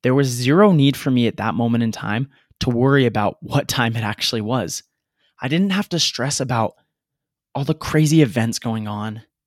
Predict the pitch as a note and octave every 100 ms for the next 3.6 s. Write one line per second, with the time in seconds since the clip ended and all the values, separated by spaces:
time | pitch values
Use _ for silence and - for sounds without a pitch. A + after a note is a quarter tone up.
0 | _ - C3+ C#3+ A#2 A#2+ A2+ G2+ A2 A2+
1 | - G2+ D#2+ F#2 G2 F#2 A2 _ _ _
2 | _ _ - B2 C3+ C#3+ C#3+ C3+ - -
3 | A2 A2+ - G#2 G#2